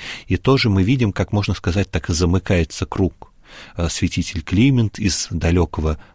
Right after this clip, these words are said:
Рима ссылается в холодный, а, и суровый край, в Крым. А для нас, для людей, для северных это, конечно, э, немножко кажется, э,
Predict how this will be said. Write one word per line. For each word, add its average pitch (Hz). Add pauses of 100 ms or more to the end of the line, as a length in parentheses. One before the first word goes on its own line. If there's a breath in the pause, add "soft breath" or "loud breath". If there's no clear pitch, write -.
Рима 101
ссылается 85 (300 loud breath)
в -
холодный, 87 (260 loud breath)
а, 80
и 82
суровый 82 (300 loud breath)
край, 76
в -
Крым. 85 (640 loud breath)
А 82
для 87
нас, 90
для 85
людей, 82
для 76
северных 104
это, 87
конечно, 82 (300 loud breath)
э, 82
немножко 82
кажется, 80 (280 loud breath)
э, -